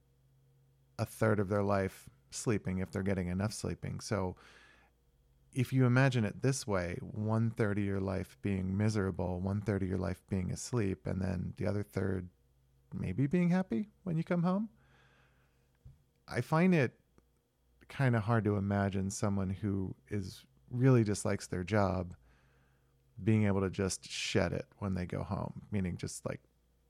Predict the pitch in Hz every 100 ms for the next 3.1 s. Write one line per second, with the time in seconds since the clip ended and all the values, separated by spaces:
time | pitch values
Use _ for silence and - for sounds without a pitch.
0 | _ - - 98 90 85 - - - -
1 | 98 90 90 92 95 - 92 87 92 -
2 | - 98 - - - 98 - - - 95